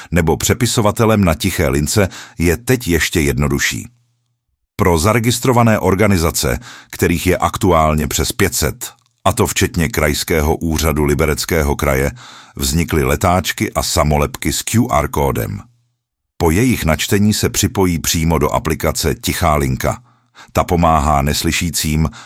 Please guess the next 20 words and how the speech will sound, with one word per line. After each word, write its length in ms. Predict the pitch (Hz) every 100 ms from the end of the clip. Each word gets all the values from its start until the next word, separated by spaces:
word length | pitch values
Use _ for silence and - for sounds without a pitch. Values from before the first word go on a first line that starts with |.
| -
lépe 340 | 78 85 - 80
komunikovat 680 | 85 82 82 78 78 73
s 120 | -
úředníky. 680 | 80 71 71 67 64 - 53 - _ _ _ _ _ _ _ -
Každá 420 | 123 131 131 110
organizace 800 | - 90 101 98 80 82 - 78
si 200 | - 80
může 280 | 71 76 78
svůj 340 | - 76 73
Q 300 | - 87 85
R 180 | 57 67
kód 360 | 62 76 65 - - -
kdykoliv 600 | 73 80 117 - 98 -
stáhnout 560 | - 80 73 76 73 -
přímo 340 | - 78 71
ze 120 | 64
svého 380 | 67 73 69 73
účtu 360 | 76 76 - 71
v 100 | -
aplikaci 600 | 64 78 71 73 - 78